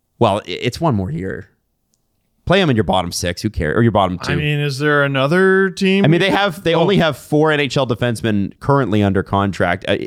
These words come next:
Speaker 1: Travis Dermott's on the I R, but he's not signed. You got Quinn Hughes, Tyler Myers, Philip Roenick, and,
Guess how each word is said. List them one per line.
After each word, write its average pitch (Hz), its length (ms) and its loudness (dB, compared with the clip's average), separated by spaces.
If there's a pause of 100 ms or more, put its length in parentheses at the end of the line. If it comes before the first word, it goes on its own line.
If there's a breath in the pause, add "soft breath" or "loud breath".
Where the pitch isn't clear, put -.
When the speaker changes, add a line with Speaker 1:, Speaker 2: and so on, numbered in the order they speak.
(220)
Speaker 1:
Travis 117 320 -2
Dermott's 98 320 0
on 92 120 0
the 90 100 -2
I 85 160 2
R, 87 160 2
but 80 80 -2
he's 87 120 -6
not 98 180 -2
signed. 87 480 -2 (400 soft breath)
You 107 100 -2
got 113 200 2
Quinn 165 200 2
Hughes, 147 240 4
Tyler 143 260 0
Myers, 117 300 0
Philip 123 240 0
Roenick, 110 400 -2
and, 95 380 -2